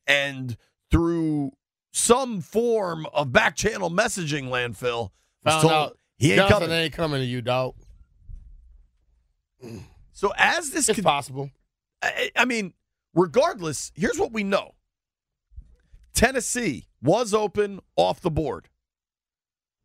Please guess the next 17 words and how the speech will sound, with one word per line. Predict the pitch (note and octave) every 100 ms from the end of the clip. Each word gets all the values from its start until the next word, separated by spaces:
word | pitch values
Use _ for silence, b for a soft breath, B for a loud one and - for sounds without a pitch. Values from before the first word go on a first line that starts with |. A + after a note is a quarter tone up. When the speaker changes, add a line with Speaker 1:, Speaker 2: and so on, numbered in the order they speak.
| _ _ _ _ _ -
Speaker 1:
Chargers | A#3 C4 A3+ E3+ A2+ -
was | - C#3+ A#3+ A3
open | A3 F#3+ G#3+ G#3 G3 -
off | E3+ F#3
the | -
board. | D#3+ E3+ A#2 E2 _ _ _ _ _ _ _ _ _ _ _ _ _ _ _ _ _ _ _ _
Panthers | - C#4+ C#4+ G#3 C#3+ F#2 - _ _ _
was | F#2+ G#3+ C4 A3
open | G3+ D#3 E3+ E3+ E3+ _ _ _ _
off | D#3+ F3 -
the | D#3
board. | C3+ D#3 F2+ - _ _ _ _ _ _ _ _ _ _ _ _ _ _ _ _
So | C#3
what's | C3 F3 C4+ G#3
left? | A#3 D#3+ - - - _ _
Seattle, | - C#3+ D#3+ F#3+ A3 G#3+ G3 _
Washington, | C3+ E3+ F3 E3+ C3+ E3+ D#3+